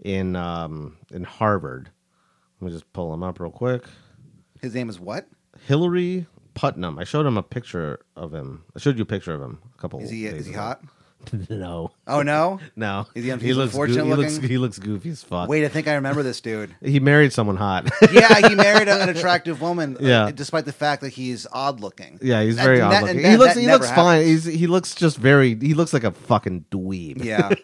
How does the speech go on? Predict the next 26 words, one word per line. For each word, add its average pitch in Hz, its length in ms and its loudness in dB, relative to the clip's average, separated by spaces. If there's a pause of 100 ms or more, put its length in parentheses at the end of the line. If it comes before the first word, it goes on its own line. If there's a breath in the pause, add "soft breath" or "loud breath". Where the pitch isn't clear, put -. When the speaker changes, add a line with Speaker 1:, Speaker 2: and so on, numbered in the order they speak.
Speaker 2:
I 120 120 -4
think 123 200 -4
I 131 100 0
do 127 120 -4
remember 113 260 -6
this 92 160 -16
guy 104 180 -8
now. 95 240 -12
Speaker 1:
<laughs> 120 60 0
Um, 117 320 0
anyway, 143 260 4
he 139 80 4
was 139 140 4
born, 135 260 2
uh, 143 220 0
Hilary 190 360 4
Whitehall 135 600 0
Putnam, 95 580 -4 (420 loud breath)
um, 110 380 2
was 113 160 -4
born 135 260 4
on 139 100 4
July 120 420 2
thirty-first, 117 640 0
nineteen 107 380 -4
twenty-six. 101 840 -6